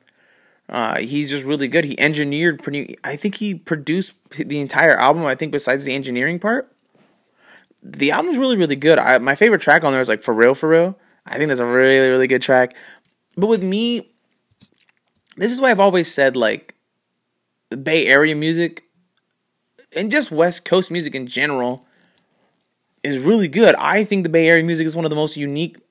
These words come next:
you know, sounds of, of hip hop. It,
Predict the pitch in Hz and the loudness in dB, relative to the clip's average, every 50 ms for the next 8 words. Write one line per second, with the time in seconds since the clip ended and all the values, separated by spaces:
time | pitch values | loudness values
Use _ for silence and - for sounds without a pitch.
0 | _ _ _ _ - 127 135 139 135 127 - - 151 160 170 170 160 156 151 165 | _ _ _ _ -12 -10 -8 -6 -6 -4 -2 -2 0 0 0 0 -2 -6 -8 -10
1 | 196 _ _ _ _ _ - 50 - - _ _ - 135 135 135 - - - _ | -20 _ _ _ _ _ -20 -20 -20 -20 _ _ -2 0 0 -2 -4 -12 -20 _
2 | _ _ - - 269 - - - - - - _ _ _ _ _ _ _ _ _ | _ _ -6 -4 -4 -4 -4 -8 -14 -14 -16 _ _ _ _ _ _ _ _ _
3 | _ _ _ - 92 123 123 | _ _ _ -12 -12 -12 -12